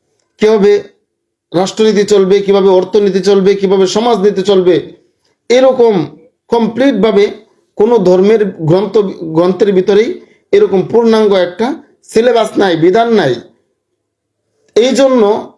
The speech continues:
তাদা-, তারা তাদের জবান দ্বারা বলে কি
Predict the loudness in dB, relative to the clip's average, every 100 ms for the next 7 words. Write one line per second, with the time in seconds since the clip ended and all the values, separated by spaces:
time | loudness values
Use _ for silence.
0 | _ -4 -2 0 -2 -2 -8 -4 0 0
1 | 0 0 0 2 0 -2 -16 _ _ _
2 | _ _ _ -2 0 0 0 0 0 0
3 | 0 0 0 -2 -4